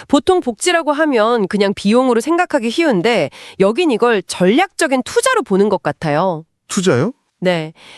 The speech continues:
Speaker 1: 개발자들이 시간 압박이나 뭐 쓸데없는 스트레스 없이 창의력을 최대한 발휘할 수 있는 환경, 그걸 만들어주는 게 결국 더 뛰어난 기술 혁신으로 돌아온다,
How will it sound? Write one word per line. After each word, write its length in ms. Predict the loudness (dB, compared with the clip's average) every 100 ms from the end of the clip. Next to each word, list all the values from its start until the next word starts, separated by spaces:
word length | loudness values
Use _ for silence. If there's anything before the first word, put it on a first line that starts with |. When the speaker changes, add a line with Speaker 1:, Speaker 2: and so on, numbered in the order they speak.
| -6
Speaker 1:
개발자들이 760 | -2 0 -2 -2 -2 -2 -4 -6
시간 380 | -4 -2 0
압박이나 720 | -2 -2 -4 -2 0 0 0 -4
뭐 160 | -4
쓸데없는 420 | -2 -2 0 0
스트레스 440 | -2 -2 -2 0 -2
없이 420 | -4 -4 -4 -4 -8 -20 _
창의력을 520 | -2 0 0 0 -2 -4
최대한 440 | -4 0 2 0
발휘할 360 | 0 0 0 0
수 100 | 0
있는 180 | 0
환경, 360 | 0 0 -2 -4 -10 -20 -4
그걸 280 | 0 2 2
만들어주는 640 | 0 0 0 0 0 0 2
게 180 | 0
결국 360 | 0 -2 -2 -4
더 140 | -4 -2 0
뛰어난 320 | 2 4 2
기술 300 | -2 0 2
혁신으로 420 | 2 2 2 2
돌아온다, 580 | 2 2 2 -2 -6